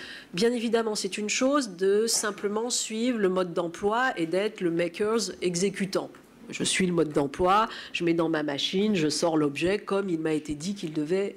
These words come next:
euh, euh, être sorti. Et puis il y a le Makers qui, pas du tout, qui dit : « Ah non, moi cet objet je trouve qu'il n'est pas au point », et qui le corrige, qui fait un, un, un travail de, de, de programmation et qui renvoie l'information.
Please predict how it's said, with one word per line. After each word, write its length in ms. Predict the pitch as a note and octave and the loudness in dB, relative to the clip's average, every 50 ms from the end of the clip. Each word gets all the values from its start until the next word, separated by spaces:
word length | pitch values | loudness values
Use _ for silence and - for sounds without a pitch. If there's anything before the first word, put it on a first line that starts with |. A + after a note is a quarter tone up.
| - | -4
euh, 320 | - D3+ C#3+ C#3 C3+ C3 - - - | -2 -2 0 0 0 -2 -4 -6 -4
euh, 140 | - - - - | -2 -2 0 0
être 280 | - F3 E3+ - - | 0 -2 0 -2 -2
sorti. 460 | F3 - F3+ - - - - - D#3 - - - - - - - | -2 -2 -2 -4 -6 -8 -8 -8 -8 -10 -12 -14 -14 -12 -6 -6
Et 80 | - - | -4 -2
puis 180 | - C4 C#4+ | 2 4 4
il 80 | D4 B3+ | 4 4
y 80 | A3+ | 2
a 60 | G#3 G3 | 0 -2
le 100 | F3+ E3+ | -2 -2
Makers 540 | E3+ E3 E3 - C4 C#4+ D#4 D4+ C#4+ - - | -2 -4 -2 0 0 0 0 0 -2 -6 -6
qui, 140 | - G3+ F#3 | -6 -6 -4
pas 160 | - G3+ F#3 | -2 -2 0
du 120 | A3+ C4 | 0 2
tout, 160 | C4 D4+ B3+ | 2 2 2
qui 140 | - - D#3+ | 2 0 -2
dit : « 140 | D3 F3+ G#3 | 0 2 2
Ah 80 | F3+ F#3 | 2 2
non, 180 | A#3 A3 E3+ | 0 -2 -4
moi 200 | - C#3 E3+ E3+ | -4 -6 -6 -8
cet 200 | E3 - - - | -8 -8 -10 -12
objet 240 | - - - - A#3 | -10 -8 -8 -6 -6
je 80 | A3+ - | -8 -10
trouve 140 | - - | -14 -18
qu'il 120 | - - - | -10 -6 -4
n'est 60 | - | -2
pas 100 | - G3+ | 0 0
au 100 | F#3 C#3 | -2 -2
point », 300 | - - - G#3 - D4 - - - - - - | -2 -2 -2 -2 -2 -2 -6 -8 -12 -14 -12 -4
et 220 | - F3 F#3 G#3 G#3 | 0 2 2 2 0
qui 140 | - - D3+ | -2 -4 -4
le 180 | C#3+ D3 C#3+ | -2 -2 -2
corrige, 560 | C#3 - C#3+ C3+ D3+ G3 A#3+ C4 C#4+ C#4 C#4 - - - - - - | -2 -2 -2 0 2 2 4 4 2 2 0 -4 -8 -12 -14 -14 -8
qui 120 | - E3+ | -6 -6
fait 300 | D#3 - - F#3 F3+ F3 | -6 -2 -2 0 0 2
un, 180 | D#3+ D3+ D3+ D3 - - | 0 -2 -4 -6 -8 -8
un, 200 | D#3 D#3 D3+ - | -6 -6 -4 -4
un 120 | - D3+ | -4 -4
travail 460 | D3 - - D#3+ D#3 D#3 E3 E3 E3 E3+ | -4 -4 -2 -2 -2 0 -2 -2 -2 -2
de, 180 | E3 D#3 D3 | -4 -4 -6
de, 160 | C#3+ D3 D3+ | -6 -4 -6
de 120 | D3+ D3+ E3 | -4 -4 -6
programmation 960 | D#3 - - D#3+ D#3 C#3+ D3 D3+ D3+ C#3+ C#3+ - - - B3+ C4+ C#4+ D4 B3+ | -6 -4 -4 -4 -4 -2 -4 -4 -4 -4 -4 -4 -4 -4 -2 -2 -2 -2 -2
et 100 | - E3+ | -2 -4
qui 160 | E3 - - | -4 -4 -6
renvoie 460 | D#3 - F3+ F#3 F#3 F3+ G#3 G3+ G3 | -6 -4 -2 -4 -2 0 0 0 0
l'information. 760 | F3+ D#3+ D#3+ - E3+ D#3 D3+ D3+ D3 D3+ - - C4 C#4 D4+ | 0 -2 -4 -4 -6 -6 -4 -6 -4 -4 -2 0 0 0 0